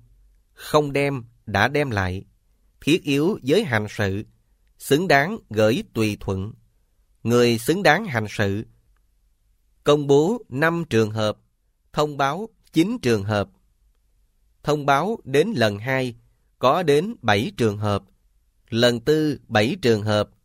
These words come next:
Sự tốt đẹp, an lạc, kẻ ác xấu, hiền thiện, và cả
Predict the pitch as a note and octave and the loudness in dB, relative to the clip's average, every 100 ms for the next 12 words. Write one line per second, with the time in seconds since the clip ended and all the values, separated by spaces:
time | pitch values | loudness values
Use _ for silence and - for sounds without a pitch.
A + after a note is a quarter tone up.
0 | _ _ _ _ _ _ _ - - A2 | _ _ _ _ _ _ _ -6 0 0
1 | A#2 - F3+ F3 - G2+ G2+ _ - D#3+ | 0 -4 -2 -2 0 -2 -2 _ -2 -2
2 | D#3 G#2 G2 G2 _ _ _ _ _ G#2+ | -2 -2 -2 -4 _ _ _ _ _ 0
3 | G#2 C3 C#3 E3 - B2+ D#3 A3+ - A2+ | 2 0 -2 -4 -2 -2 -2 -8 -6 -4
4 | G#2+ G2 G2+ G2 A2+ - _ _ - A2 | -2 -4 -6 -6 -8 -14 _ _ -6 -2
5 | A#2+ A#2+ G#2+ G#2+ | 0 0 -2 -2